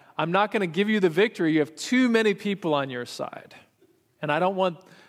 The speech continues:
the Israelites to say, 'We did it on our own power.'" And so this is what God does. He says to Gideon, "Tell the people,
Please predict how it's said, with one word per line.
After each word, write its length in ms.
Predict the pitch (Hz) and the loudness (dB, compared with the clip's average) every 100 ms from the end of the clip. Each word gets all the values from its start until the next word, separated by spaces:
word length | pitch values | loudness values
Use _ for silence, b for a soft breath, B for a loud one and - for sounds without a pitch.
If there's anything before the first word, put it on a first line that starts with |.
| b b | b b
the 140 | 185 | 4
Israelites 480 | 202 208 190 175 165 | 4 4 4 4 2
to 80 | 170 | -4
say, 220 | - 170 | 0 0
'We 360 | 160 180 254 254 | 2 4 4 6
did 200 | 214 190 | 6 4
it 200 | 156 147 | 2 0
on 140 | 160 | 0
our 180 | 180 185 | 2 2
own 180 | 208 190 | 2 -2
power.'" 680 | - 202 202 156 120 110 - | 0 2 4 2 0 -8 -14
And 140 | 156 151 | -12 -2
so 80 | 185 | 0
this 160 | 190 | 2
is 140 | 202 180 | 0 2
what 200 | 180 156 | 0 2
God 240 | 160 156 | 0 2
does. 300 | 196 170 139 | 2 2 0
He 80 | 170 | -4
says 400 | - 185 160 - B B B | 0 2 0 -6 B B B
to 100 | - | -6
Gideon, 460 | 156 220 247 180 165 | 0 2 2 0 0
"Tell 280 | - 180 214 | 0 2 2
the 100 | 220 | -2
people, 600 | 226 220 220 226 226 | -4 -2 0 0 0